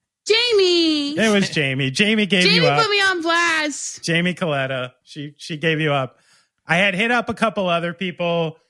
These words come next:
Speaker 2: who are like, "Yeah, she's super cool and super nice, but I don't really have any weird stories." And I'm like, "Oh, okay."
Speaker 1: Aw.
Speaker 2: <laughs>
Speaker 1: No one had any weird stories about me? You didn't hit
Speaker 2: Listen.
Speaker 1: up the right people.
Speaker 2: I don't think I hit up the right people.
Speaker 1: <laughs>
Speaker 2: 'Cause even you're
Speaker 1: You
Speaker 2: like,
Speaker 1: tried.
Speaker 2: "Julia from Rat Boys."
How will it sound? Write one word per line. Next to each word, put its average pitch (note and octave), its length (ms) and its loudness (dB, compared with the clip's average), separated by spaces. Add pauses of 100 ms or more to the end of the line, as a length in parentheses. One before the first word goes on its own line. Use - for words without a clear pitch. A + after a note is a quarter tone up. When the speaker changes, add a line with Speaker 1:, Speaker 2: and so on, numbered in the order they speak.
(240)
Speaker 2:
who G#3 80 -6
are G#3+ 40 -6
like, G#3+ 220 -10
"Yeah, D4+ 280 -2
she's - 240 -2
super C#4+ 520 -2
cool C#4 400 4
and G#3+ 140 2
super B3 320 0
nice, A#3+ 320 2
but G3 160 -2
I G3+ 100 4
don't B3+ 200 -2
really B3 280 0
have A3+ 180 0
any G#3+ 160 0
weird G#3+ 380 0
stories." D#3 760 -2
And B2 80 -8
I'm A2 60 -4
like, G#2+ 180 -8
"Oh, A2 280 -2
okay." - 160 -4 (280)
Speaker 1:
Aw. A#4+ 260 2 (720)
Speaker 2:
<laughs> - 20 -20
Speaker 1:
No F3+ 60 2 (340)
one B4 100 0
had C5+ 160 0 (160)
any G#4 120 -4
weird G#4 260 2
stories F4 500 -2
about G#4+ 300 0
me? G#4+ 80 -4 (420)
You C4 120 2
didn't D#4 140 6
hit D4 60 6
Speaker 2:
Listen. G#3 60 6
Speaker 1:
up D#3 120 4
the A3+ 60 -2
right A3 200 2
people. G#3 440 0 (200)
Speaker 2:
I F3 140 4
don't F3+ 260 0
think F3 200 0
I D3 120 2
hit C3+ 160 0
up B2+ 120 -4
the B2 120 -2
right A#2 180 4
people. - 380 4
Speaker 1:
<laughs> - 60 -2
Speaker 2:
'Cause C4+ 200 4
even C#4+ 300 4
you're A#3+ 100 4
Speaker 1:
You A#3 60 0
Speaker 2:
like, A3+ 220 4
Speaker 1:
tried. A#3 280 2
Speaker 2:
"Julia A#3 260 2
from G3+ 280 -4
Rat G3 260 0
Boys." D3 500 -4